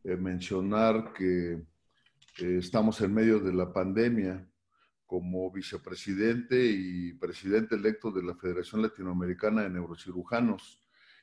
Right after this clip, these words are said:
hicimos un trabajo sobre el impacto del covid en nuestra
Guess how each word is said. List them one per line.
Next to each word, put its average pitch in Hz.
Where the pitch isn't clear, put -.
hicimos 117
un 120
trabajo 101
sobre 87
el 87
impacto 98
del 85
covid 101
en 92
nuestra 82